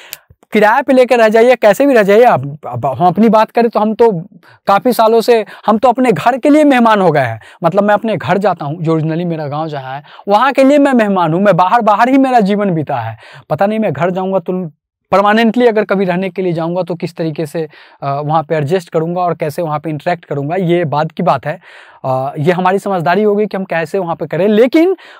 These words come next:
ध्यान यहाँ पर ये कि आप कहीं भी बस जाइए, तो मैं अपना उदाहरण इसलिए दिया हूँ कि मैं बाहर, बाहर ही रहा हूँ, तो हम कहीं भी, और कहीं भी मेरा घर नहीं है,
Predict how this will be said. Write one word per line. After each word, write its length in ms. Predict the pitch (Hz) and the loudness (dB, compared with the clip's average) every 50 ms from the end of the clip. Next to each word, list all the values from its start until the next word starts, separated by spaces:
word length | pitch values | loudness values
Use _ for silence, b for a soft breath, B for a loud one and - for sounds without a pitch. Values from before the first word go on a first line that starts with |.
| B - | B -10
ध्यान 260 | 123 113 151 202 285 | -4 0 2 2 4
यहाँ 140 | 311 294 254 | 4 2 4
पर 120 | 240 254 240 | 4 2 2
ये 160 | 233 247 269 | 4 2 2
कि 100 | - 302 | 2 0
आप 120 | 285 - | -2 -2
कहीं 200 | - 226 233 285 | -6 -4 -2 0
भी 80 | 277 302 | 2 2
बस 200 | 233 262 254 233 | 2 2 2 2
जाइए, 260 | 226 226 220 226 240 b b b - | 0 0 -2 -4 -8 b b b -2
तो 80 | 202 | 0
मैं 120 | 190 190 254 | 2 4 4
अपना 240 | 262 247 269 277 | 4 4 2 2
उदाहरण 300 | 277 269 262 247 262 262 | 2 4 2 2 2 0
इसलिए 220 | 262 233 - 262 269 | -2 -2 -2 -2 0
दिया 120 | 262 269 | 2 2
हूँ 60 | 262 | 2
कि 80 | 247 277 | 2 0
मैं 160 | 262 262 220 | 0 0 2
बाहर, 200 | 175 190 208 233 | 2 2 2 2
बाहर 380 | 220 196 175 196 190 185 233 247 | 0 -2 -2 -2 0 0 0 0
ही 120 | 240 269 | 2 2
रहा 200 | 262 247 214 214 | 2 2 2 2
हूँ, 260 | 208 180 170 202 233 B B B B B - | 0 0 -2 -4 -4 B B B B B -2
तो 80 | 240 | 0
हम 100 | 240 254 | 0 2
कहीं 180 | 240 247 262 269 | 2 2 2 4
भी, 60 | 269 | 4
और 180 | - 185 196 190 | 4 4 2 2
कहीं 200 | - 220 226 254 | 2 0 0 2
भी 80 | 269 | 2
मेरा 260 | 262 254 254 254 247 | 2 2 2 2 0
घर 220 | 196 131 151 185 208 | 0 0 -2 -4 -4
नहीं 220 | 220 208 208 220 | -4 -4 -4 -4
है, 80 | 247 | -4